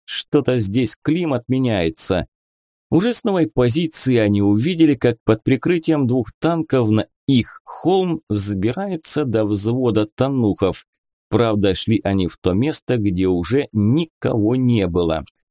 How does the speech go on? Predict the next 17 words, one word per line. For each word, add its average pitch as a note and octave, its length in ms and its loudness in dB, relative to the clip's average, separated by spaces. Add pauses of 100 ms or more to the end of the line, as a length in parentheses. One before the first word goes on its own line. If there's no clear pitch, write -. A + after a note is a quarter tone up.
(520)
Алексей C3 600 -2
забросил C#3+ 600 2
динантор G#2+ 680 0
за F#2 320 0
спину, C#3 460 0
снял G#2+ 400 0
с F#2 60 -2
зажимов G#2 520 2
на G2 100 0
спине G#2 380 2
странный G2+ 720 -2
агрегат F#2+ 640 0
Петровича D3 800 0 (120)
и D3+ 160 2
навел A2+ 640 0
на A#2+ 180 0
танк. F#2 440 0